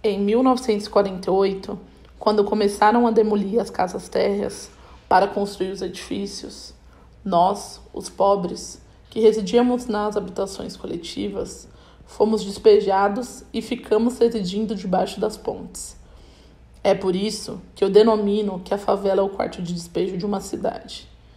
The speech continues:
Nós, os pobres, somos os trastes velhos. Três de maio. Hoje é domingo. Eu vou passar o dia em casa.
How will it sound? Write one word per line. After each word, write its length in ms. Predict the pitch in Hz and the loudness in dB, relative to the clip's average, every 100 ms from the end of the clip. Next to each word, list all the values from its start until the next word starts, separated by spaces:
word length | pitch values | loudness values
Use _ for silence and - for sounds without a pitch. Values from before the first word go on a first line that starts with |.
| - - - - | -20 -20 -20 -8
Nós, 480 | 185 196 208 196 | -4 0 0 0
os 140 | 185 180 | -4 -6
pobres, 720 | - 202 220 - - - - - - - | 0 2 2 -2 -8 -14 -16 -20 -20 -20
somos 640 | - - 220 226 240 - - | -2 6 6 6 2 -4 -8
os 160 | 226 - | -8 -6
trastes 760 | - 208 220 - - - - | -2 2 0 -2 -12 -12 -12
velhos. 800 | 214 196 - - - - - - - - - - | -6 -4 -4 -8 -12 -16 -18 -18 -18 -18 -10 0
Três 320 | 220 226 233 | 4 4 2
de 80 | 269 | 0
maio. 380 | 202 - - - - _ _ _ _ - | -2 -4 -12 -18 -20 _ _ _ _ -2
Hoje 160 | 208 240 | 2 2
é 60 | |
domingo. 560 | 262 277 180 - - - - _ _ _ _ _ - | 2 0 -2 -6 -12 -14 -20 _ _ _ _ _ -6
Eu 80 | 196 | -2
vou 100 | 214 | 2
passar 400 | 214 208 208 220 | 2 4 2 2
o 60 | |
dia 200 | 196 208 | -2 -6
em 120 | 226 | -6
casa. 480 | 226 - - - - | -8 -14 -16 -18 -18